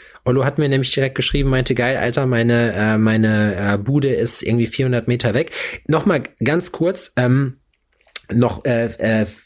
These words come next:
Shoutout an der Stelle an, äh, Cactus heißt er, glaube ich, hier vom Fixed Gear Store, A K A Saw Bikes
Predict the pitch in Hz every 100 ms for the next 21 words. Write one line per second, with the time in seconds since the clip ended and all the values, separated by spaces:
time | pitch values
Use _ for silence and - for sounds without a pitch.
0 | _ _ 85 73 - - 160 - 139 151
1 | 147 131 127 139 - 139 135 - 117 117
2 | 110 87 98 - - 117 - 92 95 107
3 | 92 98 98 98 - 117 110 117 110 110
4 | 113 - - - 123 131 - - 131 139
5 | - 127 127 117 110 117 - 127 135 135
6 | 131 139 -